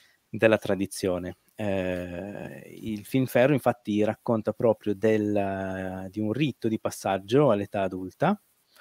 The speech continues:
eh, e quindi racconto, eh, mi sono immerso, ecco, in una, nella vicenda di due gruppi, eh, i coscritti, quindi coloro, i ragazzi che festeggiano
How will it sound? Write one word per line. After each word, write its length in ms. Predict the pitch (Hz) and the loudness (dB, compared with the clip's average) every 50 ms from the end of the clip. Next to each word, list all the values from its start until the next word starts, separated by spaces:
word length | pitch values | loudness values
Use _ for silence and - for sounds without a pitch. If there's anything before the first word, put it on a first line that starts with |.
| - - - - _ _ _ | -20 -20 -20 -20 _ _ _
eh, 460 | - 117 107 101 98 95 92 92 95 95 | -2 0 2 2 2 2 2 0 0 -2
e 60 | - | -2
quindi 280 | - 127 113 110 104 101 | 0 0 0 2 2 0
racconto, 720 | 101 - _ - 107 101 98 - - 104 101 98 104 - _ _ _ _ - | 0 -2 _ -2 -2 -2 -2 -2 -2 -2 0 0 -2 -4 _ _ _ _ -12
eh, 60 | 113 107 101 101 101 98 | -8 -8 -6 -6 -8 -8
mi 120 | 98 104 101 | -8 -8 -8
sono 200 | - - 113 104 | -6 -4 -4 -4
immerso, 560 | 104 110 131 131 107 90 - - - - 95 | -2 0 0 0 0 -2 -4 -8 -6 -6 -6
ecco, 200 | 92 - - 95 | -6 -6 -6 -6
in 160 | 95 98 101 | -6 -4 -4
una, 380 | 101 101 101 95 95 95 98 98 | -6 -6 -8 -10 -10 -10 -8 -8
nella 260 | 92 95 98 98 98 | -8 -6 -6 -8 -6
vicenda 380 | 101 104 - - - 117 107 101 | -8 -8 -8 -4 -4 -2 -2 -2
di 140 | 101 104 | -2 -2
due 160 | 101 123 131 117 | 0 2 2 2
gruppi, 500 | 123 123 143 147 _ - - 196 214 _ _ _ _ _ _ _ _ - | 4 2 2 2 _ -4 -2 -2 -2 _ _ _ _ _ _ _ _ -10
eh, 360 | - 120 110 104 98 95 95 | -4 -2 0 0 0 0 -2
i 100 | 95 92 | -6 -8
coscritti, 560 | - - 92 - - - 117 113 - _ - | -6 -8 -10 -10 -8 -8 -8 -8 -8 _ -16
quindi 300 | - - 107 98 98 95 | -6 -4 -2 -2 -2 -6
coloro, 580 | - - - 101 104 107 104 104 101 101 107 110 | -8 -4 -4 -2 0 0 0 0 0 0 -2 0
i 80 | 107 107 | 2 2
ragazzi 380 | 110 104 113 104 - - - | 2 2 2 0 0 -2 -8
che 100 | - - | -10 -10
festeggiano 880 | - - 107 - - 110 107 101 98 104 104 101 104 101 101 101 - | -6 -6 -6 -4 -2 -2 -2 -2 -2 -2 -2 0 0 0 0 -2 -4